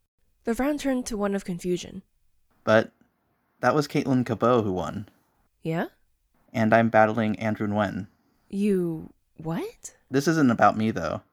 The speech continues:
Speaker 2: It's almost two fifty, and you're acting like your battle isn't coming up soon. You're not stuck in your head again, are you?
Speaker 1: My battle's at seven.
Speaker 2: No, it's not.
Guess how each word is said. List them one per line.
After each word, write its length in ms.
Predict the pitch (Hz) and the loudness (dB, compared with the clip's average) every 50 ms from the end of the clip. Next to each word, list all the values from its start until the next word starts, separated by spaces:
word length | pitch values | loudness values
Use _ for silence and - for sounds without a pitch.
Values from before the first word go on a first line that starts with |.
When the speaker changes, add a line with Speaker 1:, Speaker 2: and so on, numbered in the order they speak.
| _ _ | _ _
Speaker 2:
It's 100 | - 135 | -4 -2
almost 220 | 139 147 - - | -2 0 0 0
two 100 | - 156 | -2 0
fifty, 400 | - - 143 139 - - 110 104 | 2 4 2 2 2 0 -2 -2
and 100 | 101 101 | 0 0
you're 120 | 104 - 107 | 0 2 2
acting 300 | 110 113 - 135 117 107 | 2 2 2 0 0 2
like 160 | 104 101 - | 2 0 0
your 100 | 107 92 | -2 0
battle 260 | - 101 107 113 110 | 2 4 4 4 2
isn't 160 | 101 98 95 82 | 0 -2 -4 -4
coming 220 | - 107 104 104 | -4 -2 0 0
up 120 | 117 127 | 0 0
soon. 340 | - - - 55 - - - _ _ _ _ _ _ _ _ | -2 -4 -8 -8 -10 -12 -14 _ _ _ _ _ _ _ _
You're 140 | - 123 135 | -2 2 4
not 140 | 156 151 - | 4 4 4
stuck 200 | - 160 151 143 | 4 2 2 4
in 80 | 143 | 4
your 120 | 127 110 101 | 2 2 2
head 120 | 131 131 | 2 2
again, 220 | 139 110 110 95 92 | 0 0 0 -2 -2
are 120 | 95 101 | 0 0
you? 220 | 101 107 127 147 - _ _ _ _ _ _ _ _ _ | 0 0 -2 -4 -6 _ _ _ _ _ _ _ _ _
Speaker 1:
My 100 | - 233 | -4 -2
battle's 280 | 220 254 269 311 311 - | -2 0 0 -2 -2 -4
at 120 | 254 - | -6 -6
seven. 280 | - - 196 - 202 - - - _ _ _ _ 180 180 - - | -4 -4 -4 -6 -6 -12 -20 -20 _ _ _ _ -20 -20 -16 -12
Speaker 2:
No, 480 | - - 104 101 98 101 98 104 110 | -8 -4 -2 -2 0 2 2 2 2
it's 180 | 123 123 - - | 2 0 -2 -2
not. 300 | - - 101 107 - | -2 0 0 0 -2